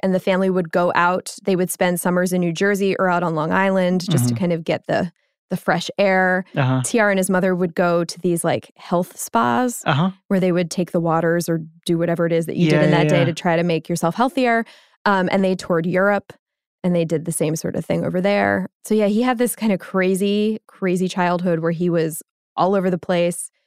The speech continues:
Speaker 1: and, uh, you know, just, like, a sick, sick little kid. And then when he was a teenager or just about to be a teenager, his father said to him,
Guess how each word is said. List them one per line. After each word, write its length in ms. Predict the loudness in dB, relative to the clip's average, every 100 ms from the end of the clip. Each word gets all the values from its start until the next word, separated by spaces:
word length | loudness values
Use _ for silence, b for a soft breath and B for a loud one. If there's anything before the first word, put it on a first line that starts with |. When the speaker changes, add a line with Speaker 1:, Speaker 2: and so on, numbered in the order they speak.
| _ _ _ 0
Speaker 1:
and, 360 | 2 2 2
uh, 280 | 2 2 0
you 80 | -2
know, 100 | -2
just, 200 | -2 -4
like, 100 | -4
a 80 | -4
sick, 460 | -4 -2 -2 -4 _ _
sick 300 | -6 -4 -2
little 180 | -2 -2
kid. 400 | 0 0 -2 -6 _ _ _ _
And 160 | 0 2
then 280 | 4 2 0 0
when 200 | 0 0
he 180 | 0 2
was 560 | 2 2 0 -2 -6 -8
a 80 | -10 -6
teenager 760 | 0 2 2 2 2 2 2
or 80 | 0
just 200 | -2 -2
about 220 | 0 -2
to 60 | 0
be 100 | -2
a 40 |
teenager, 540 | 0 -2 0 0 0
his 160 | -2 -2
father 260 | -2 0 -2
said 220 | -2 -2
to 80 | -2
him, 400 | -2 -2 -4